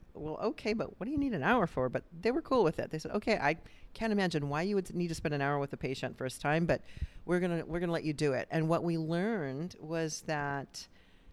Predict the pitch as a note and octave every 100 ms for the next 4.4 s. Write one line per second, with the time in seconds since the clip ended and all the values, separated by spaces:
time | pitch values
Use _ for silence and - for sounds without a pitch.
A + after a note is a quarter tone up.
0 | - D#3+ D3+ D#3 - F#3+ A3 A3 F#3 E3
1 | D3 C#3+ - C#3+ C#3+ C3 B2+ D#3 F3 G#3+
2 | G#3 G3+ F#3+ E3+ E3 - D3+ C#3+ C#3 B2+
3 | F#2 - - - - - D#3+ - E3+ E3
4 | D3+ D#3 D3+ D3